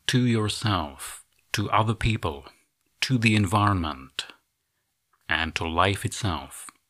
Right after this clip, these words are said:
A simple trick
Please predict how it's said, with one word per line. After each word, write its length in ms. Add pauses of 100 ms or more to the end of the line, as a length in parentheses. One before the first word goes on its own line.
(1800)
A 80
simple 580
trick 360